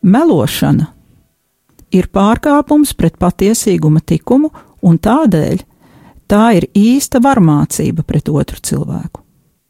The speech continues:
Tā aizskar viņa spēju iepazīt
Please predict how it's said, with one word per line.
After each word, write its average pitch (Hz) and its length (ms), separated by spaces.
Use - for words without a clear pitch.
Tā 196 220
aizskar 262 480
viņa 180 160
spēju 226 600
iepazīt 160 420